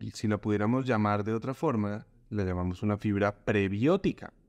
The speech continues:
Y los prebióticos son el alimento de lo que te voy a hablar a continuación, que necesita alimentarse. ¿Necesita alimentarse para qué? Para todas las propiedades que te voy a hablar en un momento.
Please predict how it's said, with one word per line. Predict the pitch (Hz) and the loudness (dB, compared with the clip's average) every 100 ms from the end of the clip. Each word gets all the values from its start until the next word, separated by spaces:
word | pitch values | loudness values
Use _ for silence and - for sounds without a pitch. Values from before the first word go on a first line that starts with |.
| _ _ _ | _ _ _
Y | 104 | -2
los | 95 87 | -2 -2
prebióticos | - - 110 110 127 147 175 - 101 - 101 120 - - _ _ _ | -6 -2 0 2 0 2 2 2 -4 -4 -4 -4 -6 -20 _ _ _
son | - 113 104 113 - | -4 0 0 -2 -4
el | 117 113 | -2 0
alimento | 117 123 147 156 110 98 101 - | 0 2 2 4 2 0 -2 -2
de | 113 | -2
lo | 98 | -2
que | 98 | -4
te | 95 | -6
voy | 87 85 | -6 -4
a | |
hablar | 87 90 | -4 -4
a | |
continuación, | 95 104 104 98 95 175 190 | -2 -4 -2 -2 -2 0 -2
que | - 104 | -2 -2
necesita | 95 - 92 98 - 101 | -2 -4 -6 -6 -2 -2
alimentarse. | 101 104 101 98 95 185 240 - - _ _ _ - | -2 -2 -2 -2 0 -2 -2 -8 -12 _ _ _ -6
¿Necesita | 110 98 98 120 | -4 -4 0 2
alimentarse | 139 131 113 101 - | 2 2 2 -2 -2
para | 127 104 | -2 0
qué? | 147 | 0
Para | - 120 98 | 0 -2 -2
todas | 95 92 | -2 -4
las | 101 | -2
propiedades | 110 110 98 87 95 | -2 0 2 2 -2
que | - 117 | -2 -4
te | 90 | -4
voy | 80 | -4
a | |
hablar | 82 90 87 | -4 -2 -2
en | 90 | -4
un | 92 | -2
momento. | 104 147 131 - | 0 2 0 -2